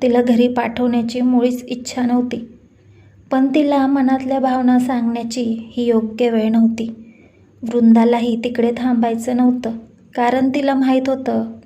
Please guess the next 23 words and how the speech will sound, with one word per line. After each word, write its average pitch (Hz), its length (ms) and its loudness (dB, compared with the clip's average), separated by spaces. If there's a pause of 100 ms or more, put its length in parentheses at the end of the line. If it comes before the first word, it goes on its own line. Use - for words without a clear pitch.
तन्वी 233 340 2
घरी 233 260 0
आल्यावर 226 560 0
वेगळाच 226 500 -4
तमाशा 220 480 -2
होणार 220 360 0
आहे. 220 360 -4 (920)
पण 269 160 2
तिला 285 320 4
प्रधान 269 440 2
हाऊसमध्ये 247 720 2
कोणतेही 233 520 2
प्रॉब्लेम्स 233 720 -2
नको 226 240 -4
होते, 214 360 -6 (680)
त्यामुळे 233 560 2
तिने 240 220 0
संडेला 233 580 2
सकाळीच 226 540 -4
घरी 247 260 2
परत 247 320 0
जायचं 233 480 -2
ठरवलं. 214 480 -2